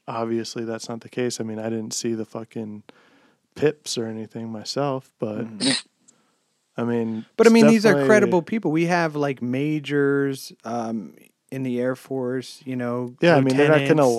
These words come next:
Speaker 1: lie,
Speaker 2: not
Speaker 1: like,
Speaker 2: gonna s-,
Speaker 1: "Oh, hey,
Speaker 2: yeah.
Speaker 1: uh,
Speaker 2: <laughs>
Speaker 1: just saw some U F Os f-, like, whiz by me at fucking a thousand miles per hour."
Speaker 2: And especially back then, where it's not like, it's not like today where, yes, there's people that are in U F Os for the money, you know?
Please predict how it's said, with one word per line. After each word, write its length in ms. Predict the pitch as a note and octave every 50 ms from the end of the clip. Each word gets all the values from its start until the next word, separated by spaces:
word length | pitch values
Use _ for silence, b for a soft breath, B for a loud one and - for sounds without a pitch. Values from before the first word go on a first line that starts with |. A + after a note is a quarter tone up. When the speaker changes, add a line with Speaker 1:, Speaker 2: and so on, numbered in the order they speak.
| A#2 A#2+
Speaker 1:
lie, 200 | C3 D3+ D#3 D3+
Speaker 2:
not 80 | C#3 C3
Speaker 1:
like, 120 | B2 A#2+ C#3
Speaker 2:
gonna 40 | C3+ D#3
s-, 0 |
Speaker 1:
"Oh, 200 | E3 F3 D#3+ C#3+
hey, 140 | D#3 F3 F#3
Speaker 2:
yeah. 140 | E3+ C#3+ C3
Speaker 1:
uh, 280 | B2+ A#2+ A#2 A#2 A2+ F#3
Speaker 2:
<laughs> 20 |
Speaker 1:
just 200 | - C#3+ C3 -
saw 160 | - D3+ D3+
some 240 | C#3+ - - B2+ A#2+
U 160 | B2 C3+ D3+
F 140 | D3 C3+ -
Os 240 | D3+ D#3 D#3 D3+ C#3+
f-, 400 | - - - - - - C#3 - _ _
like, 240 | - B2 A#2+ A2+ -
whiz 400 | A#2 A2 A2 A#2+ B2+ C#3 C3+ B2
by 260 | A#2+ A#2+ B2 B2+ C#3
me 160 | C#3 C3+ B2 A#2
at 140 | A#2 -
fucking 360 | - - C3 B2 - - A#2+ A#2
a 80 | A2
thousand 420 | - - A#2+ A2+ B2+ B2+ A#2+ B2 A#2+
miles 320 | A#2+ B2 B2+ B2+ A#2+ -
per 180 | - - A#2 A2+
hour." 380 | B2 C3+ C3 A#2 A#2 B2 B2+ _ -
Speaker 2:
And 140 | F3+ F3+ F3
especially 480 | E3+ - - G#3 G#3 - - F#3 E3+
back 340 | D3 - D#3+ D#3 D3+ C#3+ -
then, 320 | C#3 D#3 E3+ E3+ D#3+ D3+
where 160 | D3 D3 D3 C#3+
it's 180 | C#3+ C3+ -
not 380 | D3+ D#3 D#3 D#3 E3 E3 - D#3+
like, 580 | D#3 D3+ D3+ D3+ D3 C#3+ C#3+ C3+ - - - _ _ _
it's 160 | - F3 -
not 160 | B3+ B3 A#3+ A#3
like 160 | A#3 A3 G3+
today 320 | - E3+ D3 D3+ D3+ D3
where, 280 | C#3+ C3+ C#3 C#3 C3+ C3
yes, 360 | B2+ C#3 C#3+ E3 F3 F3 E3
there's 280 | - E3 D#3 D3 C#3+ -
people 360 | - - E3 D3 - D3+ D3+
that 180 | C#3 C#3 C#3
are 160 | C3+ C3+ C3+ - -
in 220 | C#3+ D3 D3 D3
U 180 | C#3+ C#3 C3+ C3
F 160 | C3 A#2+ -
Os 220 | B2 B2 B2 A#2
for 160 | - - B2 A#2
the 100 | A2+ G#2+
money, 400 | G#2 G#2 G#2+ A2+ A#2+ C3 C#3 C#3
you 100 | C3+ C#3
know? 320 | C#3 C#3 C#3 C#3+ D3 D3+